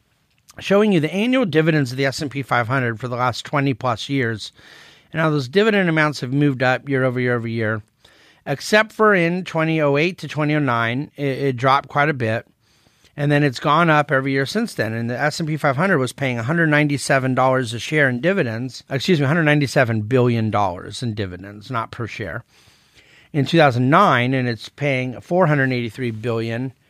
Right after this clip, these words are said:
now. And I think that, that you have a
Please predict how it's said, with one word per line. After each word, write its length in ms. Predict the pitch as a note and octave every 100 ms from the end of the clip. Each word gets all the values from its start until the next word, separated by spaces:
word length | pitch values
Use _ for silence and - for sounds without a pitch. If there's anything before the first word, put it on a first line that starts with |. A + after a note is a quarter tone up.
| _ -
now. 440 | F3+ A#3 G2+ D2+ _ _ _ _ _ _ _ _
And 120 | C#3+
I 280 | D3 D#3+ G#3
think 480 | F#3+ F3+ D#3 D#3 -
that, 420 | C#3+ C#3+ C3+ C3+ -
that 200 | D3 C#3
you 200 | D3 D3+
have 480 | A#2+ C#3+ C#3+ C#3 B2
a 420 | - D#3+ C#3